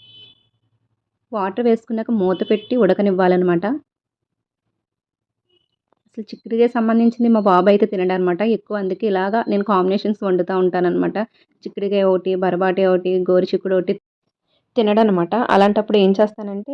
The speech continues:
వాడికి పొటాటో అంటే ఇష్టం అనమాట అండి. అప్పుడు ప్రతి ఏదైతే తిండో అందులో ఈ కాంబినేషన్ వండుతాననమాట పొటాటో వేసి. పిల్లలకి పొటాటో ఇష్టం కదండి, అప్పుడు ఇష్టంగా తింటారనమాట. మీ ఇంట్లో కూడా ఇలా జరుగుతుందా అండి?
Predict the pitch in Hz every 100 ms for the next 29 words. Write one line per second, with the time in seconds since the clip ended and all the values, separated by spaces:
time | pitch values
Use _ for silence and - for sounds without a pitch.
0 | 277 220 196 214 208 180 202 202 226 202
1 | 214 208 170 185 180 175 170 208 311 _
2 | _ _ _ 196 - 240 320 - - -
3 | 202 202 196 226 - - 202 208 220 220
4 | - 220 214 240 214 196 226 226 202 190
5 | 202 - 190 175 190 180 175 190 190 175
6 | 180 185 180 180 226 277 - _ _ _
7 | 220 208 226 240 214 202 208 220 214 208
8 | 214 208 196 196 240 240 185 185 190 202
9 | 208 175 175 180 175 170 170 202 330 -
10 | _ _ _ _ _ _ _ _ _ _
11 | _ _ 208 214 220 226 226 226 214 202
12 | 202 180 180 185 185 190 180 208